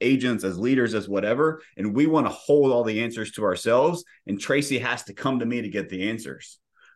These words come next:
But the people that are winning at high levels, they develop other people. They invest into other people. Real leaders create more leaders,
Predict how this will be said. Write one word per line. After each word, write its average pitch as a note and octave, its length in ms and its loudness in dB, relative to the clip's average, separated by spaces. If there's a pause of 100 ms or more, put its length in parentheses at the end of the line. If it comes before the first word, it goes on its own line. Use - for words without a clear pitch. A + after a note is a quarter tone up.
(140)
But A#2 120 0
the A#2 100 -4
people D#3 320 -2
that C#3 100 4
are G#2 100 4
winning A#2 420 -2
at F#2 120 -6
high G#2+ 180 -2
levels, G2 720 -4 (680)
they B2+ 400 0 (180)
develop G#2+ 720 0
other G#2 220 -2
people. D2 440 -10 (220)
They G2+ 160 -2
invest G#2+ 520 -2
into G#2+ 220 -2
other F2 200 -2
people. C#2+ 420 -10 (160)
Real C#3+ 240 4
leaders B2+ 300 2
create A2 320 -4
more G#2+ 200 0
leaders, C#2+ 460 -8